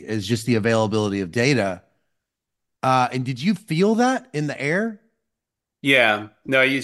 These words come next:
Speaker 2: really
Speaker 1: Huh.
Speaker 2: see it. And I'm, I'm think I'm slow on the uptake,
Speaker 1: Uh-huh.
Speaker 2: but I see <laughs> maybe, maybe others are even more slow. But the, the, uh, what I see is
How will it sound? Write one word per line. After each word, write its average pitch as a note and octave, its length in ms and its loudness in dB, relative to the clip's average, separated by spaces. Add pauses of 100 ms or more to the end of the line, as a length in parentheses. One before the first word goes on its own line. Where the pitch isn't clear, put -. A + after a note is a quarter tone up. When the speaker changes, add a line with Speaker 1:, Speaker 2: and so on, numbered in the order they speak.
Speaker 2:
really E3 120 2
Speaker 1:
Huh. - 60 0
Speaker 2:
see B2+ 200 0
it. A#2+ 280 0
And B2 200 0
I'm, D3+ 220 0
I'm F3+ 160 -2
think F3+ 180 -6
I'm C3 160 -4
slow A#2+ 280 -4
on A2+ 120 -4
the G#2 120 -8
uptake, A#2 560 -6 (320)
Speaker 1:
Uh-huh. C3 160 -2
Speaker 2:
but A2 260 2
I A#2+ 140 0 (120)
see - 240 -2
<laughs> - 140 -2
maybe, B2 100 0
maybe B2 340 2
others A2+ 300 0
are A2 100 0
even G#2 220 -6
more A2 180 -4
slow. B2 400 -2 (320)
But C#3 220 0
the, B2+ 420 -2 (380)
the, A2+ 520 -6 (400)
uh, - 140 -2
what D#3 180 4
I G3 100 6
see E3+ 240 4
is D3 180 0